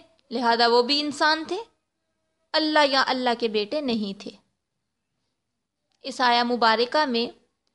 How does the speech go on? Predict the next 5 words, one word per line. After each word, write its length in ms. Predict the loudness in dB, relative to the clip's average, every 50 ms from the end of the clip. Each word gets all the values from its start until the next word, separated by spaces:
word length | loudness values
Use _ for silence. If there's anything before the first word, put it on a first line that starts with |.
| _ _ _ _ -6
عیسائیوں 560 | -6 -4 -2 2 2 4 4 4 2 -2 -4 -4 -4
کے 140 | -4 -6 -6 -4 -4
عقیدے 520 | -6 -4 -4 -6 -8 -8 -6 -2 -2 -2 0
کے 140 | 0 -2
باطل 640 | -4 -2 -2 0 0 0 -2 -4 -6 -8 -8 -8 -8